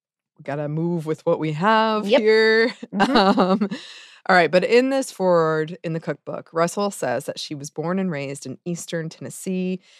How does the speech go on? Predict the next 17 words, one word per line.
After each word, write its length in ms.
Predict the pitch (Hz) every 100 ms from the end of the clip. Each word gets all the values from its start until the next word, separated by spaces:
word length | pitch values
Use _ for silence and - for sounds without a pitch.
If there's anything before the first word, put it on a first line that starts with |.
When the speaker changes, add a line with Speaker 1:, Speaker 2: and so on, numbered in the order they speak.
| _ _
Speaker 1:
There's 220 | 165 160
no 260 | 170 170 180
date 400 | 165 165 165 -
given, 420 | 180 170 175 165
but 100 | 143
it 40 | 139
was 120 | 123
probably 340 | 143 143 147
around 400 | 135 135 131 131 - _ _ _
eighteen 360 | 151 - - 143
twelve. 680 | - 139 127 160 180 - _
Um, 420 | 165 156 151 156 160 _ _ _ _ _ _
her 100 | 165
mother's 360 | 160 165 160
name 120 | 147
was 140 | 135 135
Karen, 560 | - 208 202 196 185